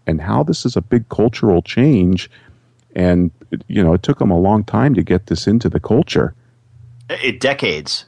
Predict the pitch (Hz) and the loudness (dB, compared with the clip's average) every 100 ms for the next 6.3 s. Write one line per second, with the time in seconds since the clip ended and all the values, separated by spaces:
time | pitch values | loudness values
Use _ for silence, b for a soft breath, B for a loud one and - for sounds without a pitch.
0 | _ 117 120 85 78 - - 104 95 82 | _ -4 -2 -6 -6 -8 -6 -6 -6 -8
1 | 104 110 113 107 117 104 113 107 107 113 | -4 -2 -2 -2 -2 0 0 0 0 2
2 | 160 120 101 - 104 - 101 92 - 92 | 2 2 0 -2 -4 -2 -4 -4 -6 -6
3 | 104 - 98 101 92 95 - 92 92 87 | -6 -4 -2 0 0 0 -2 -2 -2 -2
4 | 85 - 92 - B B - 104 113 110 | -4 -2 -2 -2 B B -6 -2 0 -2
5 | - 104 98 90 95 107 107 101 95 - | -2 -2 0 -2 0 0 0 -2 -2 -2
6 | 101 95 | 0 0